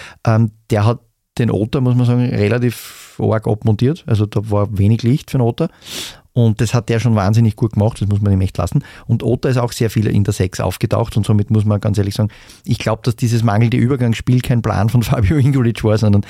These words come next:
das ist in diesem Spiel ein bisschen so passiert. Was wir schon angesprochen haben, ist, war das Rausspielen aus der Innenverteidigung,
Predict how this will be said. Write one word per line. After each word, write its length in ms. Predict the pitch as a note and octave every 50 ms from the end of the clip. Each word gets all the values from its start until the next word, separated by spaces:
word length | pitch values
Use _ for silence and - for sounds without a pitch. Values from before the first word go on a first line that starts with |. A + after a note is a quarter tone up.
| - - - - -
das 120 | - G2+
ist 160 | G#2+ A2+ B2 C3
in 60 | A#2+
diesem 240 | A2 A2+ - B2 G#2+
Spiel 280 | - - - G2+ G#2+ - - - - - _
ein 180 | - A2+ G#2+ G2+
bisschen 420 | - G2+ F#2 - - - G#2 G2+ G2
so 260 | - - F#2+ F2+ - - - - - _ -
passiert. 320 | - A2 - - G2+ F#2 F#2+
Was 140 | G#2+ A2+
wir 80 | D#3 G3
schon 140 | - F3+ A#2+
angesprochen 440 | A#2+ C#3+ - - D3 C3+ - C#3 B2+
haben, 140 | B2+ B2+
ist, 160 | B2+ A#2+ - A2+
war 120 | G#2+ G#2
das 180 | A2+ A2+ G#2 A2+
Rausspielen 640 | F2+ E2 D2 F2 - D#3 - - - D#3+ D3+ C#3+ B2+
aus 80 | A2+
der 280 | - - A#2 A2 A2 A2 - - _ _ _ _ _ _ _ -
Innenverteidigung, 920 | D#3 F#3 A3 G#3 G3+ - - C#3 - C3 B2 B2+ C#3 C#3+ E3+ F#3+ A3+